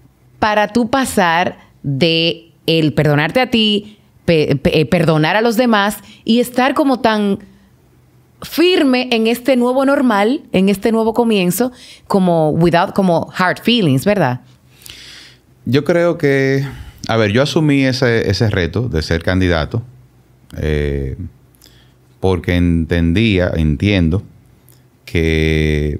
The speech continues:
Speaker 2: nuestra nación, eh, se encuentra en un momento crucial donde nuestros valores fundamentales y tradicionales están siendo profundamente atacados.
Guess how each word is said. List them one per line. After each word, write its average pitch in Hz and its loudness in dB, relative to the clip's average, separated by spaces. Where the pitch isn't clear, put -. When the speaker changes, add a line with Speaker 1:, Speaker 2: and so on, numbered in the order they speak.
Speaker 2:
nuestra 101 -2
nación, 98 -2
eh, 76 -2
se 80 -6
encuentra 85 0
en 90 0
un 90 0
momento 92 0
crucial 95 -4
donde 80 0
nuestros 80 -4
valores 82 0
fundamentales 92 -2
y 85 -6
tradicionales 82 -2
están 80 -4
siendo 80 -2
profundamente 87 -2
atacados. - -10